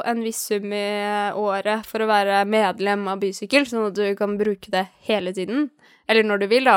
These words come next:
og når det er tilgjengelig. Men disse elsyklene, så har du ikke noe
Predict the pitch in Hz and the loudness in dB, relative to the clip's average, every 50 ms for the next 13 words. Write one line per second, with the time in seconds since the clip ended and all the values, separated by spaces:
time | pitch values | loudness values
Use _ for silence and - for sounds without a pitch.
0 | 196 202 208 202 190 190 190 185 185 - 214 208 196 190 196 190 226 285 285 233 | 4 4 2 0 2 2 0 0 -2 -4 -4 -4 -4 -4 -2 -2 0 0 -2 -2
1 | - _ _ _ _ _ _ _ _ _ - 233 240 233 226 226 214 233 240 - | -8 _ _ _ _ _ _ _ _ _ -2 0 0 0 -2 -4 -4 -4 -2 0
2 | 220 220 214 214 208 202 208 202 - - 202 202 196 - - 202 196 - 196 208 | 2 2 4 4 4 4 4 4 2 0 -2 -4 -4 -6 -6 -8 -8 -6 -6 0
3 | 240 269 277 254 240 226 214 185 165 160 190 - 247 262 269 | 2 2 2 2 2 2 2 2 2 0 -2 -2 -2 -2 0